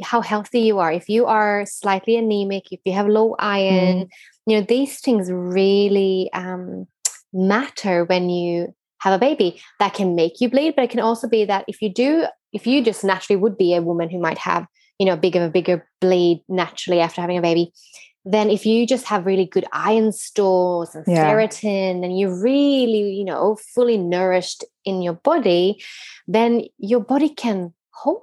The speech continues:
Speaker 1: that, can, can lose that. And
Speaker 2: Mm.
Speaker 1: we, you know, our bodies are meant to, not meant to, but, you know, we can lose blood at birth. Like, we compensate for that, don't we? So pregnant women have much more blood volume for
Speaker 2: Yeah.
Speaker 1: that reason. So it, to bleed some is okay. It's more that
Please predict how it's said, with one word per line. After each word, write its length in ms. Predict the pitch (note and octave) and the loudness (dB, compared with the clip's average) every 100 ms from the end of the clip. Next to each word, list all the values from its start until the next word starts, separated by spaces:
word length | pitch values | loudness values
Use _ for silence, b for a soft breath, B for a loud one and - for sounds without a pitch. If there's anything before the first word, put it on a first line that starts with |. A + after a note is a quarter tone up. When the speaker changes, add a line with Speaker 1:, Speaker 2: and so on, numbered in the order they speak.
| A4+ | 0
Speaker 1:
that, 240 | G#3+ - - - | 2 -2 -4 -8
can, 240 | A#3+ A#3+ - | -6 -6 -10
can 340 | - B3+ A#3 A#3+ | 0 2 4 4
lose 400 | C4+ F#4+ G4 - | 4 2 -2 -6
that. 180 | F#3+ - | -6 -4
And 140 | G3 G3 | -6 -4
Speaker 2:
Mm. 520 | - F3+ F3 B3 A3 | 0 2 2 0 2
Speaker 1:
we, 80 | A3+ | 2
you 60 | B3 | 2
know, 160 | G3 - | 2 2
our 100 | G#3+ | 2
bodies 300 | A#3+ B3 - - | 2 0 -2 -2
are 220 | A3+ E4 | 0 2
meant 280 | A#3+ F3+ E3+ | 2 0 -2
to, 240 | F#3+ F3+ | 0 0
not 200 | F3+ - | -2 -4
meant 220 | F3 E3+ | -4 -4
to, 100 | - | -2
but, 160 | E3 E3 b b - | -2 -2 b b -2
you 60 | F#3 | 0
know, 60 | |
we 160 | F3 G#3+ | 2 -2
can 500 | - - G#3 F4 G4+ | -4 -4 0 2 2
lose 280 | F#3 - - | 2 0 -4
blood 200 | - - | -6 -4
at 120 | - | -4
birth. 240 | - F3 - | -4 -4 -6
Like, 140 | F3 - - - | -10 -14 -20 -6
we 220 | G3 F#3+ | -2 -2
compensate 600 | F#3 - F4+ G4+ - - | -2 0 2 0 0 -6
for 120 | - E3+ | -4 -2
that, 180 | - - | -4 0
don't 160 | C4+ C4 | 0 0
we? 120 | - | -2
So 160 | - F#3 | -2 -4
pregnant 300 | - A3 G#3+ | 0 0 2
women 180 | F#3 E3+ | 0 -2
have 300 | G#3 C#4+ C4+ | 0 0 0
much 220 | E3 - | -2 -4
more 100 | E3+ | -12
blood 320 | E3 E3+ E3+ E3+ | -4 -4 -4 0
volume 520 | F4 F4 F3 D#3+ F3 | 2 2 2 -4 -2
for 100 | F#3 | 0
Speaker 2:
Yeah. 160 | F#3 F3 F#3 | 2 2 0
Speaker 1:
that 60 | A3 | -4
reason. 680 | A#3+ D#4+ F#4+ F4+ - F3+ E3+ | 0 2 4 0 -2 -4 -2
So 180 | A#3 G#3+ B B B _ _ | 0 -2 B B B _ _
it, 200 | F3 E3+ | -2 -2
to 100 | - G#3 | -2 0
bleed 360 | B3 E4+ E4 | 2 2 2
some 180 | - G3+ | 0 0
is 140 | F#3 F#3 | 0 -2
okay. 520 | F3+ - F4+ G#3+ F#3 | -4 -4 -4 -2 -4
It's 160 | - | -4
more 180 | F#3+ F#3 | -2 0
that 300 | F3+ E3 - | 0 0 -2